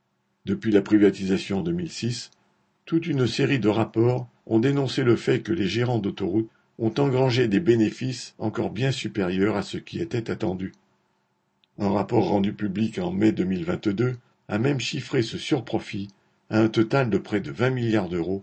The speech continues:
volés dans les poches des usagers à chaque passage au péage, avec ou sans badge. Le rapport préconise une baisse de soixante pour cent des péages,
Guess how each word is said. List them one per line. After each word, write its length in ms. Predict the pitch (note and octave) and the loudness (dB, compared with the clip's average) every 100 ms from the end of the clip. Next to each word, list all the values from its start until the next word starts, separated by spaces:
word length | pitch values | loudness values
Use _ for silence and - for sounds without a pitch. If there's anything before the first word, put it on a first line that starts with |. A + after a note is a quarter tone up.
| - _ | -10 _
volés 320 | A#2 B2+ C3 | 4 6 6
dans 120 | G#2+ | 2
les 140 | F#2 E2+ | 2 0
poches 320 | B2+ B2 E2+ | 2 2 0
des 240 | D#2+ E2+ | -4 -6
usagers 480 | B2 A2 E2+ F2+ A#2 | 0 2 2 0 -2
à 100 | - | -2
chaque 280 | E2+ - B2 | -8 -6 -4
passage 420 | - E2+ G2+ G2 | -6 -4 -4 -2
au 60 | F2+ | -4
péage, 500 | - E2 F2+ G#2+ A2 - _ _ _ _ | -4 -4 -2 -4 -6 -12 _ _ _ _
avec 320 | G#2+ G#2 A2+ | 2 4 4
ou 60 | F#2+ | 0
sans 180 | - F#2+ | -4 -2
badge. 340 | F#2+ - C#2+ - _ _ _ _ _ _ _ | -2 -4 -8 -16 _ _ _ _ _ _ _
Le 100 | G2 | -4
rapport 340 | G2 A2 C#3+ A#2 | -2 2 2 2
préconise 540 | B2 A#2 A#2+ C3+ A#2+ | -2 -2 -2 -2 -2
une 160 | A#2 G#2+ | 4 6
baisse 240 | B2 B2 | 6 0
de 100 | - | -4
soixante 500 | - D#3+ C3 C#3 A#2+ | -4 -4 -2 -2 -4
pour 160 | A2+ - | -6 -4
cent 160 | A#2 | -4
des 140 | G2+ F2 | -2 -2
péages, 460 | F#2 F2+ G#2 A2+ | -2 0 0 -4